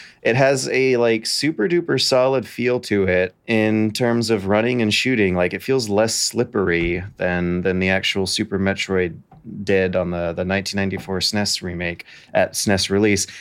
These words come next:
And you also have edge grabs, like in Fusion. There is a, like, in-game d-, flavor text and, and hint system, like in Fusion. It kinda sorta feels like if Metroid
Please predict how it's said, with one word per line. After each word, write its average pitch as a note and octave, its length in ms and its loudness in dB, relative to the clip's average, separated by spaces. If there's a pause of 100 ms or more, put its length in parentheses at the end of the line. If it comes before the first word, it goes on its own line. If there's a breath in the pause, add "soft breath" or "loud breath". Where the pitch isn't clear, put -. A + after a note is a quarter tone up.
(140 loud breath)
And C3+ 100 2
you D3 80 4
also E3 180 2
have F3 180 2
edge F3+ 300 0
grabs, F#2 720 -2
like A2 200 -2
in B2 120 -2
Fusion. A2+ 580 -2 (320 loud breath)
There G#2+ 240 2
is A2 220 2
a, A2+ 200 4
like, A2 480 2
in-game A#2 1200 0 (160)
d-, E2 100 -12 (480)
flavor B2+ 520 0
text A#2+ 520 0
and, A2 340 0
and G#2+ 320 0
hint B2 240 -2
system, F#2 640 -2 (360 loud breath)
like G2 340 2
in G2+ 180 0
Fusion. F#2+ 500 -2
It F#2+ 120 0
kinda A2 260 0
sorta A2+ 240 0
feels G2+ 320 -2
like G2 180 0
if A2 140 -8
Metroid G2+ 400 -4